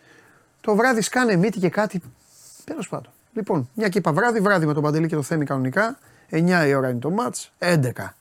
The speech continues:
Λέμε. Λέμε. Εντάξει, λογικά. Περάστε όμορφα. Τρεις η ώρα αρχίζει το κύπελο. Πέντε η ώρα έχει δύο παιχνίδια. Bet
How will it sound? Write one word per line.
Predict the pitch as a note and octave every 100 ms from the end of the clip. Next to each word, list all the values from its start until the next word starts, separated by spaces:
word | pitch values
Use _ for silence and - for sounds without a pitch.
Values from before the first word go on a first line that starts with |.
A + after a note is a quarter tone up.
| -
Λέμε. | C3+ D#3 D3+ C3 A2 F#2+ - _ _ _ _ _ _ _ _ _ _ _ _ _ _ _ _ _ _
Λέμε. | D#3 F3 D#3+ A#2+ G2 _ _ _ _ _ _
Εντάξει, | D3+ E3 - G2 -
λογικά. | B2+ C3+ C#3 D3+ A#2 - _ _ - - - - - _
Περάστε | - G3+ - C#3+
όμορφα. | F3 F#3 A3+ A#3 - _ _ _ - _
Τρεις | F#3+ F#3 -
η |
ώρα | D#3+ D#3
αρχίζει | C#3 - D3+ B2
το | G#2+
κύπελο. | C3 F3 G#3 A#3+ - _ _ - - - - _ _
Πέντε | G3+ E3
η | D3+
ώρα | C#3+ C#3
έχει | B2
δύο | C3+ C3
παιχνίδια. | A#2+ D#3+ F#3 G3+
Bet | F3